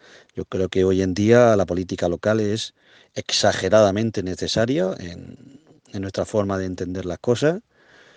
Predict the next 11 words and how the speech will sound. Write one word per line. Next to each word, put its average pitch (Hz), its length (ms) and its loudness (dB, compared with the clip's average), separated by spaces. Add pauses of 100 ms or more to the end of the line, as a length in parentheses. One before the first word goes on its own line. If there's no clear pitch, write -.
(380)
La 95 140 -10
política 101 440 2
local 95 540 4 (100)
es 107 340 -6
la, 85 380 -8
la, 87 300 -10
la 90 120 -10
más 107 140 -2
cercana 139 560 -2
al 98 60 -6
ciudadano, 123 720 -2